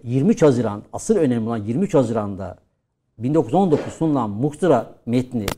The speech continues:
çok fazla bilinmiyor. Onun metnini yayınlamakta bana nasip oldu.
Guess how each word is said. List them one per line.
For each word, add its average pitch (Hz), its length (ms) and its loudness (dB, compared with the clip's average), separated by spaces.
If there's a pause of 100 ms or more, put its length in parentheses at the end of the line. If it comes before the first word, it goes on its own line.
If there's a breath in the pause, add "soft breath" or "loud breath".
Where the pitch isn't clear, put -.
(360 soft breath)
çok 220 200 4
fazla 120 320 2
bilinmiyor. 170 500 2 (520)
Onun 175 180 2
metnini 143 380 2
yayınlamakta 143 640 2
bana 135 180 4
nasip 160 260 2
oldu. 120 400 -2